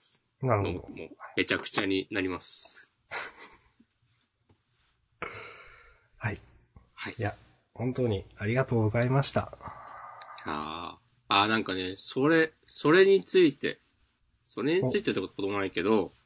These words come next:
Speaker 2: お。うん。
Speaker 1: 芦田さん、中トロラジオの新しいやつ聞いた？
Speaker 2: あ、お、聞きました。
Speaker 1: うん。なんか、あの、僕の、友-、友人のトロニー君と、トロニー君の友人の中西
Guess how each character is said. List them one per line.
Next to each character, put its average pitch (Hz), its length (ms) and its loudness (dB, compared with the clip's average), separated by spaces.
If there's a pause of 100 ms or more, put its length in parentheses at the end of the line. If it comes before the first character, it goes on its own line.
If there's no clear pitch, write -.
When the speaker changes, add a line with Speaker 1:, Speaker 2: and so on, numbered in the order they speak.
(220)
Speaker 2:
お。 143 40 0
う 139 40 4
ん。 101 260 0 (880)
Speaker 1:
芦 - 160 -2
田 190 60 6
さ 196 160 6
ん、 156 120 4
中 151 240 4
ト 180 160 2
ロ 175 120 6
ラ 165 160 8
ジ 139 140 2
オ 95 120 2
の 85 240 -6 (180)
新 117 220 -2
し - 80 -2
い - 40 0
や 95 40 0
つ - 100 -8
聞 - 180 -2
い - 60 -6
た？ 120 220 0 (360)
Speaker 2:
あ、 180 200 6 (100)
お、 151 60 0
聞 - 40 -6 (280)
き 165 60 8
ま 127 140 6
し - 100 -2
た。 - 140 -4 (380)
Speaker 1:
う 104 40 -6
ん。 85 200 -6 (540)
な 139 80 2
ん - 20 0
か、 92 180 -2
あ 85 40 -6
の、 82 320 -10 (680)
僕 139 100 -8
の、 92 240 -4 (1300)
友-、 95 500 2
友 101 260 6
人 92 320 2
の 87 240 -4 (300)
ト 98 100 -4
ロ 82 140 -4
ニ 71 240 -12
ー - 40 -20
君 - 180 -12
と、 143 380 4 (1080)
ト 120 80 0
ロ 107 160 -2
ニ 95 200 -4
ー - 40 -18
君 101 240 -6
の 151 300 2
友 98 220 -6
人 80 220 -10
の 78 80 -12
中 82 240 -12
西 76 320 -6